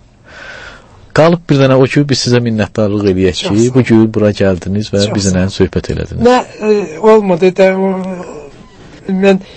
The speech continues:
Speaker 1: nə eləyim? Yetmiş doqquz yaşında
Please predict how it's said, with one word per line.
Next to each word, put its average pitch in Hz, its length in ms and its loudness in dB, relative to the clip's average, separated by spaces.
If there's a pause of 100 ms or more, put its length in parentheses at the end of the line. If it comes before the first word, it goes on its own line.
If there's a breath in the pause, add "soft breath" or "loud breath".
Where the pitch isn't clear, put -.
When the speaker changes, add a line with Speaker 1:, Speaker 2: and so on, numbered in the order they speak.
Speaker 1:
nə 226 240 6
eləyim? 151 360 4 (960 soft breath)
Yetmiş 208 600 0
doqquz - 500 -2
yaşında 175 640 2